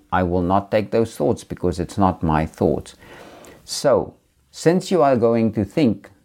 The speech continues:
think on these things. Don't think on the trash that just comes your way, because your head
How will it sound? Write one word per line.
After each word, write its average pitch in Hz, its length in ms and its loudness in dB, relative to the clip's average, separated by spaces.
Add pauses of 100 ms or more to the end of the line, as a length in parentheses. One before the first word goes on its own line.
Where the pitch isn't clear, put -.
(160)
think - 400 -2
on 98 260 0
these 107 460 0
things. 76 440 -8 (400)
Don't 175 360 2
think 185 240 -2
on 113 140 0
the 95 80 4
trash - 600 -4 (380)
that 95 180 2
just 98 220 -2
comes 90 340 0
your 78 200 2
way, 64 260 -2 (340)
because 101 260 0
your 127 240 2
head 117 340 2